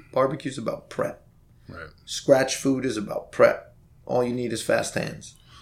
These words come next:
Speaker 2: Yeah, no, I mean, we're, but we're seeing that craft just kinda take over everywhere, and it's, it's good to see. I mean, I, I enjoy it because people are wanting to come in and buy the U S D A prime ribeyes and take 'em home, and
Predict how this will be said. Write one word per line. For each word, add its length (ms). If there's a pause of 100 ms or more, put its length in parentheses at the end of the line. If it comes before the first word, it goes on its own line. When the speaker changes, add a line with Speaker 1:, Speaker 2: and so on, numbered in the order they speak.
(440)
Speaker 2:
Yeah, 320
no, 220
I 40
mean, 260
we're, 200
but 140
we're 140
seeing 260
that 180
craft 560 (340)
just 200
kinda 180
take 320
over 460 (140)
everywhere, 540 (180)
and 320 (400)
it's, 340
it's 180
good 180
to 80
see. 300
I 40
mean, 180
I, 200 (100)
I 140
enjoy 380
it 120
because 280
people 240
are 100
wanting 240
to 80
come 240
in 100
and 160
buy 240
the 360 (480)
U 180
S 120
D 120
A 60
prime 320
ribeyes 540
and 100
take 180
'em 100
home, 300
and 200